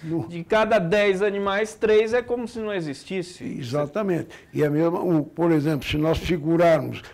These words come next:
Speaker 1: uma, que o produtor vinha numa, numa produção de mil litros diários, ele vai ter setecentos.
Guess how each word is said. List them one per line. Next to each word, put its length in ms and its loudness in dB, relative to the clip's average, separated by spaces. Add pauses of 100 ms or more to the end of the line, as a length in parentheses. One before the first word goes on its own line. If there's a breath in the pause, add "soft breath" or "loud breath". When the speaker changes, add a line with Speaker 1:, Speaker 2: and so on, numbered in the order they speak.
Speaker 1:
uma, 360 -4
que 140 -4
o 80 -2
produtor 760 2
vinha 340 2
numa, 380 2 (420 loud breath)
numa 240 -2
produção 640 0
de 140 -2
mil 360 0
litros 480 -2
diários, 680 -2
ele 180 0
vai 220 2
ter 440 0
setecentos. 800 -8